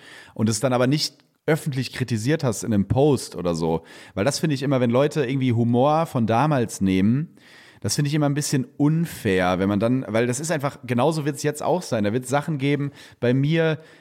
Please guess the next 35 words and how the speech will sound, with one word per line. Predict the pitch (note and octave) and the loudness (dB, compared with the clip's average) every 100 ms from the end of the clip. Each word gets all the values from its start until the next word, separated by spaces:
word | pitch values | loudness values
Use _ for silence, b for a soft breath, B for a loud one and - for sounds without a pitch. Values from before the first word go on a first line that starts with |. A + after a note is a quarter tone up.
| B | B
bei | A#2+ C3+ C3+ | 0 0 0
Kebekus, | D#3+ D#3 D3+ C#3+ D3 D3 - b b b | 0 0 0 2 2 0 -10 b b b
bei, | B2 C3 B2+ | 0 2 2
beim | B2+ C3 C3 C#3 B2+ | 2 2 2 -2 -2
Neo-Magazin, | C3+ D#3+ D3 C3 B2+ - C#3 | 0 2 2 0 -2 -2 0
bei | B2+ | 2
der | B2 A#2+ | 2 2
Heute-Show, | - C3 C3+ | 0 -2 0
wo | C3 | 2
man | B2+ | 2
in | A#2+ | 0
fünfzehn | A2 D3 C#3+ C#3+ | -2 -4 -4 -2
Jahren | C3 C3 | 0 0
sagt, | B2 A2+ | 0 -2
"Alter, | A2+ B2 A2+ F2 E2 | -4 -2 -2 -2 -4
was | F#2 | -6
ist, | G#2+ | -4
hat | G#2 A#2+ | -4 -4
die | D#3 | 0
denn | C#3 F2 | 0 0
da | E2+ | -4
geritten? | F2 F2 G2 F2 | -2 -2 -4 -2
Das | F2+ | -4
geht | - C#3 | -2 -2
doch | A2+ - | -2 -2
gar | F2 | -2
nicht | F2 G2+ | -2 -2
mehr." | F#2 | -4
Und | G2+ | -4
das | |
ist | A#2+ | -6
auch | B2 | -8
völlig | - D3+ B2 | -4 -4 -2
in | |
Ordnung, | A2 C#3+ - F#2 | -2 -4 -4 -6